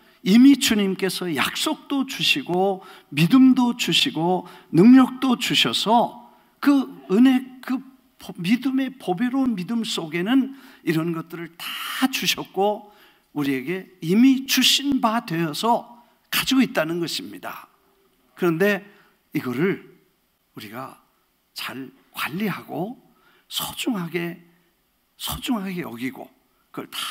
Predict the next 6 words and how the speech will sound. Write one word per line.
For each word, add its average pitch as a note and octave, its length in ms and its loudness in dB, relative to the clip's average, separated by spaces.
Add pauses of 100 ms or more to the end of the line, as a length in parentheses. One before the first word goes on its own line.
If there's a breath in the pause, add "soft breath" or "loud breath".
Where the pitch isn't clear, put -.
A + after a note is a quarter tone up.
(200)
닦아서 - 500 -6 (580)
빛나게 E3 500 -2
하고 - 300 -10 (500 soft breath)
그 F3+ 140 -6
가치를 - 540 -4
인정하고 D#3 560 -8